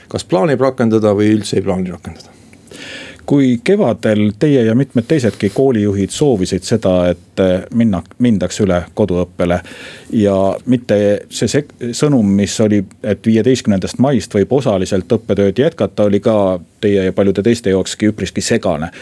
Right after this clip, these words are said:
Speaker 2: Nüüd on siis signaal tulnud see, et kui koolides on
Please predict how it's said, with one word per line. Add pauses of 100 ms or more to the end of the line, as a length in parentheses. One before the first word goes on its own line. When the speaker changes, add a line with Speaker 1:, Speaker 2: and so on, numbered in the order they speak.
(280)
Speaker 2:
Nüüd
on
siis
signaal
tulnud
see,
et
kui
koolides
on